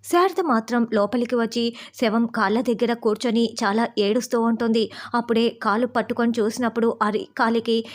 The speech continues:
ఎడమ అరికాలికి మచ్చ లేకపోవటం శారద గమనించి ఉంటుంది. "ఇలానమ్మా నేను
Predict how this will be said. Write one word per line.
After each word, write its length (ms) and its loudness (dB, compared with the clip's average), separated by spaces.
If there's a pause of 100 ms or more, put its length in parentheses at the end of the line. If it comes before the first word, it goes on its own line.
(100)
ఎడమ 220 2
అరికాలికి 760 0
మచ్చ 260 0
లేకపోవటం 720 0
శారద 380 -2
గమనించి 600 2
ఉంటుంది. 520 0 (240)
"ఇలానమ్మా 600 4
నేను 180 4